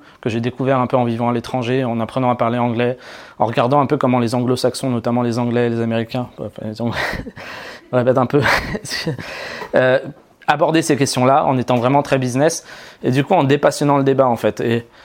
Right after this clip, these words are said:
et, et en, en abordant ça un peu comme Robin des Bois, en se disant, bah, de toute façon, tout l'argent que tu vas pouvoir réussir en ayant une stratégie très business, ça sera que plus de moyens de liberté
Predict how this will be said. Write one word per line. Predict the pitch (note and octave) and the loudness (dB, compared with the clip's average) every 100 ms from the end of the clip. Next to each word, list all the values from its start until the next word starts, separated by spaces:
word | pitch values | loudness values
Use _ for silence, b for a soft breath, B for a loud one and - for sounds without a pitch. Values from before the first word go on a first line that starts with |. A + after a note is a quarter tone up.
| B B _ - | B B _ -4
et, | C3+ A#2 A#2+ B2 A#2+ B2 C3 _ - | 0 2 4 4 2 0 -4 _ -10
et | - | 0
en, | C3 C3 C#3 - | 2 2 -2 -2
en | C3 B2 A#2+ A#2+ | 2 4 4 4
abordant | C#3+ C3 B2 | 4 4 2
ça | - E3 | 2 2
un | D3+ | 2
peu | C#3 | 2
comme | B2 | 2
Robin | A2+ B2 A#2+ | 2 2 2
des | A#2 | 4
Bois, | D3 | 4
en | D3+ | 2
se | |
disant, | A#2+ C#3 | 2 2
bah, | C3 | 2
de | G#2+ | 2
toute | C#3+ | 0
façon, | B2+ D3+ | 0 -2
tout | - F3+ | -2 2
l'argent | C#3 B2 C#3+ | 2 2 -2
que | |
tu | - | -2
vas | B2 | -4
pouvoir | - B2+ | 0 -2
réussir | A2 B2 - C3 | 0 -2 0 0
en | |
ayant | A#2+ A#2 | 0 0
une | |
stratégie | A2+ - A#2 A#2+ | -2 -2 -4 -6
très | - C#3 | -2 -2
business, | A#2+ C3 E3+ - B B | 0 0 -2 -6 B B
ça | - A#2+ | -8 -2
sera | - B2 | 0 0
que | - | 0
plus | E3+ - - D#3+ | -2 -2 -4 -2
de | D3 | 0
moyens | C#3+ C#3 C#3+ | 2 2 2
de | B2 | 0
liberté | A#2+ C3 C3+ - C#3 E3+ | 0 2 0 0 0 0